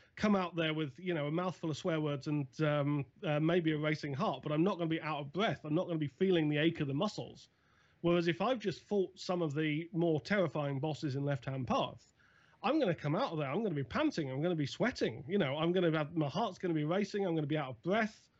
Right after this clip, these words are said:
In combat, I'm gonna be dealing with the fact that this is actually physically pretty intense. And that, for me, is super immersive. It's also good for you, which doesn't hurt. Um, but, yeah, I, I, I feel like, um,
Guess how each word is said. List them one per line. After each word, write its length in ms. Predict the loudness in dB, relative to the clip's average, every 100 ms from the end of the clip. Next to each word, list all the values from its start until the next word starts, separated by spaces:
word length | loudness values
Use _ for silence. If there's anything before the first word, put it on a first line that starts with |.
| _ _ _ 2
In 160 | 2
combat, 600 | 4 2 4 4 0 -2 -10
I'm 200 | -6 -2
gonna 160 | -2 0
be 260 | -2 -2 -6 -10 0
dealing 400 | 2 4 2 0
with 100 | -2
the 80 | -4
fact 240 | -6 -6
that 120 | -4
this 180 | -4 -2
is 100 | -2
actually 360 | -2 -4 -6 -4
physically 440 | 0 0 0 -4
pretty 380 | -4 -2 2 2
intense. 600 | 0 0 0 -2 -10 -18 _ _ _ _ _ -6
And 440 | -2 4 6 4 2 -10 -4
that, 240 | -2 -2 -4 -8
for 100 | -4
me, 420 | 0 0 -2 -4 -2
is 160 | -2
super 560 | -2 -10 2 2 4 -2
immersive. 580 | -4 2 2 2 -6 -16 _ _ _ _ _ _ _ _ -20 -6
It's 160 | -4 0
also 220 | 2 2
good 220 | 2 0
for 120 | 0
you, 180 | -8 -6
which 120 | -2
doesn't 240 | 0 0 2
hurt. 400 | 0 0 -8 -16 -20 -20 -10
Um, 440 | -2 0 2 2 0 -4
but, 220 | -6 -6 _ _ -2
yeah, 220 | 0 2
I, 240 | 2 -2 -2
I, 300 | -2 0 -2
I 60 |
feel 300 | -2 0 2 2
like, 480 | 2 -2 -10 -16 -6
um, 540 | -2 0 0 -2 -4